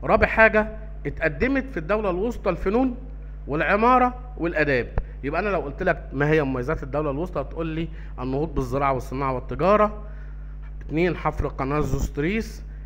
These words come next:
تلاتة تشغيل المناجم والمحاجر، أربعة تقدم الفنون والعمارة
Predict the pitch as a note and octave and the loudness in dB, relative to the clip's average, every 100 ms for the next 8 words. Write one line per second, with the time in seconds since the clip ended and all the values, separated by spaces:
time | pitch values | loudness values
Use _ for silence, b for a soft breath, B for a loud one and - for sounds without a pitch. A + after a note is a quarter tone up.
0 | B D3 E3+ G#3 F#3+ D#3 C#3 C3+ F3 D#3 | B 0 4 4 4 0 -2 -2 -2 0
1 | C#3 D3+ D#3+ C3 B2 B2+ C#3 F#3 G#3 G3+ | 0 -2 -2 -2 -4 -4 -2 2 2 4
2 | G#3 G#3 - B B B D3 C#3+ C3+ G#3+ | 2 0 -4 B B B 0 4 6 8
3 | G3 G3+ - - C#3+ C#3 A3 G3+ D3 C#3 | 6 2 -2 -6 -2 2 4 4 2 0
4 | D3 - C#3+ D3 C#3 B2 A#2 C3 B2 C3+ | -2 -2 -2 0 0 -2 -4 -4 -2 0
5 | D3 D3 C#3+ C#3 C#3 | 0 0 2 0 -2